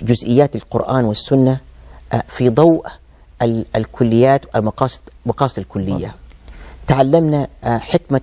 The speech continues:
Speaker 1: التدرج، حكمة التدرج سواء كان في الدعوة أو في التعليم أو في الفتوى. آه،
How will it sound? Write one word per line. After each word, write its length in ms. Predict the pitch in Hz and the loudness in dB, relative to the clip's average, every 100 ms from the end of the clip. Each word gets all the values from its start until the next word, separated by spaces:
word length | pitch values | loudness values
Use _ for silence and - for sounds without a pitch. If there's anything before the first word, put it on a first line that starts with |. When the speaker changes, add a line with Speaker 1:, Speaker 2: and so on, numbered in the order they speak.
| - | -4
Speaker 1:
التدرج، 600 | - 117 123 110 104 85 - - - - - - - - - | -6 -2 -2 -2 -6 -10 -16 -20 -20 -20 -20 -20 -20 -20 -2
حكمة 300 | - - 127 | 0 2 2
التدرج 440 | 113 131 113 110 | 2 2 2 -2
سواء 340 | - 120 120 | -2 0 0
كان 200 | 110 117 | -2 -4
في 100 | 110 | -4
الدعوة 440 | 92 95 120 98 92 | -4 -2 -2 -4 -10
أو 100 | 101 | -10
في 100 | - | -10
التعليم 640 | - 104 98 113 117 95 - - | -6 -6 -2 0 0 -2 -6 -8
أو 100 | 95 | -6
في 100 | - | -8
الفتوى. 500 | - 123 - 95 - - - - - - - - | -4 -4 -2 -2 -4 -10 -20 -20 -20 -20 -18 -4
آه، 480 | 110 104 104 104 | 0 0 0 0